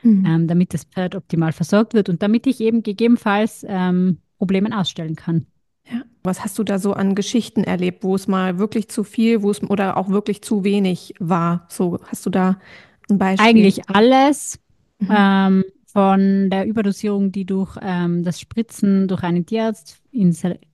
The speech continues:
Speaker 2: also bei Selen ausgelöst wurde und das Pferd dann in der Klinik stand und, ähm,
Speaker 1: Gott.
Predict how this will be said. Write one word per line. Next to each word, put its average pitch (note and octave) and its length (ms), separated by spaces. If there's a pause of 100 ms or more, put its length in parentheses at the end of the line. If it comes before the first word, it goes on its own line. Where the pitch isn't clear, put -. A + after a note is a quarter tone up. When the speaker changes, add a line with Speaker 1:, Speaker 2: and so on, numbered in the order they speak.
(140)
Speaker 2:
also F#3 280
bei F3 140
Selen G3 500 (300)
ausgelöst A3+ 760
wurde A#3+ 380
und F#3 140
das F3+ 100
Pferd F#3 260
dann F3 100
in F3 100
der E3 100
Klinik G3+ 380
stand G3+ 500
und, F3 540
ähm, E3+ 420
Speaker 1:
Gott. - 120